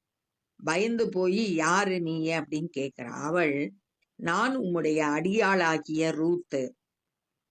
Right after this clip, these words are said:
நீர் உம்முடைய அடியாள் மேல்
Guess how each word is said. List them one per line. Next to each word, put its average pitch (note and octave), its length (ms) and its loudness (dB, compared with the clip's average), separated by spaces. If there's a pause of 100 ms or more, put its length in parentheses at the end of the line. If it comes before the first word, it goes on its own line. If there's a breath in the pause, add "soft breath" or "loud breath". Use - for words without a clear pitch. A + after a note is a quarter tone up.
(500)
நீர் A3 400 2
உம்முடைய D#3 800 -2 (640)
அடியாள் G#3+ 640 2
மேல் E3 420 -2